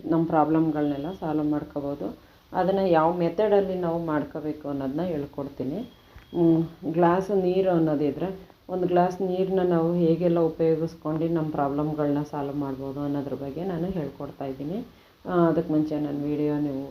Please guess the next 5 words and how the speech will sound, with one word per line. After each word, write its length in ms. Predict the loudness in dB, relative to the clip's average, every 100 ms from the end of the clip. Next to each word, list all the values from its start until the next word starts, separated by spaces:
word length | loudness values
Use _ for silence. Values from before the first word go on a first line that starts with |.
| -8
ಫಸ್ಟ್ 220 | -6 -6 -2
ಟೈಮ್ 160 | 0 2
ನೋಡ್ತಾ 320 | 0 -2 -2 -2
ಇದ್ದರೆ 180 | 0 -2 -4 -10 -20 -20 -6
ಒಂದು 480 | 2 4 4 4 4